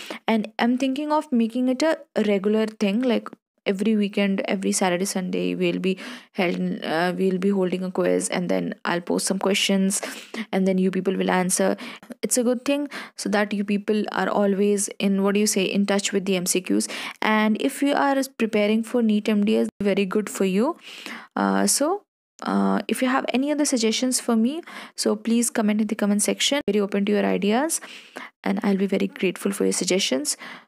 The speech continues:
So now moving on to the revision. Okay, so foramens.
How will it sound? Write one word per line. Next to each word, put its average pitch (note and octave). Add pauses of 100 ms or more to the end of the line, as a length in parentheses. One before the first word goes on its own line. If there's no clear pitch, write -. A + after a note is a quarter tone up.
(140)
So - (160)
now A3+
moving G#3+
on G3+
to A#3+
the D4+ (220)
revision. F3 (260)
Okay, G#3 (300)
so F4 (340)
foramens. G3